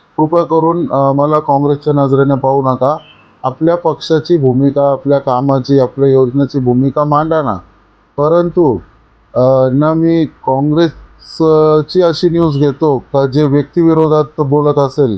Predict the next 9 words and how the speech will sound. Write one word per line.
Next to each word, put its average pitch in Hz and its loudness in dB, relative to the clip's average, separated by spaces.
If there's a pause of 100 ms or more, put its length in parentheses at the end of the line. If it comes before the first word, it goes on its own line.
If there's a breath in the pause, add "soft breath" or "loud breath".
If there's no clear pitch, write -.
(120)
किंवा 151 0
मग 156 -2
दुसऱ्या 156 0
पक्षाची, 131 -2
अ, 107 0 (580 soft breath)
शिवसेना 135 0
असो, 127 0
भाजप 117 0
असो 113 -2